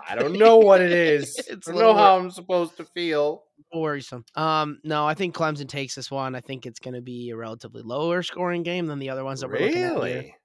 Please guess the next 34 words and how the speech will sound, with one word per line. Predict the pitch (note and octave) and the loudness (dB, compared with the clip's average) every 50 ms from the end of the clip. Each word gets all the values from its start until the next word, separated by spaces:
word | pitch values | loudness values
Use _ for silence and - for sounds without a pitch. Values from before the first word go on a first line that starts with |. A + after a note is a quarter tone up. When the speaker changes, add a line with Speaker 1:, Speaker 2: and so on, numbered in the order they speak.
| _ _ _ _ _ _ - | _ _ _ _ _ _ -10
Speaker 2:
Yeah, | C3+ C#3+ C#3 C3+ C3 C3 B2+ B2 G2+ A2+ | -6 -4 -4 -2 -4 -4 -6 -8 -8 -8
that's | C3+ G3+ D4 E4 | -6 -6 -4 -4
what | E3 E3+ | -4 -4
I'm, | - D3+ | -4 -4
Speaker 1:
Really? | C#3 G#2 F2 D#2+ D#2 D2+ | -6 -8 -10 -12 -14 -14
Speaker 2:
that's | - B3+ | -12 -6
what | B3+ C#4+ | -4 -4
I'm | D4 | -4
expecting. | D4 C4 - - C4+ B3 - B3+ B3+ B3+ | -4 -8 -6 -6 -6 -6 -6 -8 -8 -8
We'll | B3 G#3+ | -8 -10
see | - A#3+ A3+ | -10 -8 -6
what | A3+ | -6
happens. | G#3+ G3+ G3+ G3+ - G#3 G#3+ G3+ - | -4 -4 -4 -4 -6 -8 -8 -8 -10
Again, | - D3+ F#3 G3 G#3 G#3+ G#3 F3+ C#3 C#3 | -8 -6 -4 -4 -4 -4 -6 -8 -12 -16
fade | _ - - - F#3+ G3 F3+ | _ -14 -10 -8 -8 -8 -8
me, | G#3 G#3+ G3 E3+ E3+ | -8 -12 -12 -12 -12
so | - - - D3+ D3 D3 C3+ A2+ | -16 -14 -12 -10 -10 -10 -6 -2
Speaker 1:
Right | C3+ D#3 G3+ A3 | 0 0 2 2
Speaker 2:
keep | G#3+ A3 | 0 0
Speaker 1:
now, | G#3+ G#3 G#3+ A3 | -2 -2 -2 -2
Speaker 2:
me | - | 0
Speaker 1:
the | F3+ | 0
Speaker 2:
open. | E3+ E3+ E3+ | 0 0 0
Speaker 1:
line | E3 E3 F3+ F#3 G3 G3+ | 0 2 0 0 0 -2
right | F#3+ F3 E3 E3 D#3 | -2 -2 -2 -2 -2
now | D3 C#3+ C#3+ C#3 C3+ | -2 -2 -2 -2 -2
in | C3+ | -4
this | C3+ B2+ - | -6 -8 -10
game | D3 C#3+ C#3+ C3+ | -10 -8 -8 -8
is | B2 C3 | -10 -12
sixty-three | - - - D3 C#3+ C#3+ - - E3 D3+ _ - C#3+ C#3+ C3+ C3+ | -14 -12 -10 -10 -10 -10 -12 -14 -16 -16 _ -10 -10 -10 -8 -8
and | C3 B2+ | -10 -10
a | A2+ | -10
half. | A2+ B2 B2 A#2 F#2+ F#2+ | -10 -8 -8 -8 -8 -10